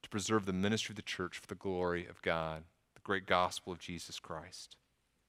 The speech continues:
Let's pray as we prepare to partake of the Lord's Supper. Father, we thank you for the gospel.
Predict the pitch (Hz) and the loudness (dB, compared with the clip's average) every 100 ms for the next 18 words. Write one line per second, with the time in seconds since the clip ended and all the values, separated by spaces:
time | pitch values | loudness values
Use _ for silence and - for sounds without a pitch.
0 | _ - 120 - - 113 104 - 90 92 | _ -12 -10 2 8 10 8 0 -8 -4
1 | - 98 92 87 - - 95 92 87 90 | 4 4 4 0 -12 -2 -2 -2 -4 -2
2 | 87 - 90 - 92 - _ _ - - | -2 -2 -4 -6 -12 -12 _ _ -20 -20
3 | - _ - - _ _ _ - - 139 | -20 _ -20 -20 _ _ _ -10 6 12
4 | 139 123 110 120 120 - 101 110 104 101 | 12 10 8 6 6 2 0 0 6 8
5 | 95 98 - 104 | 8 6 -2 -6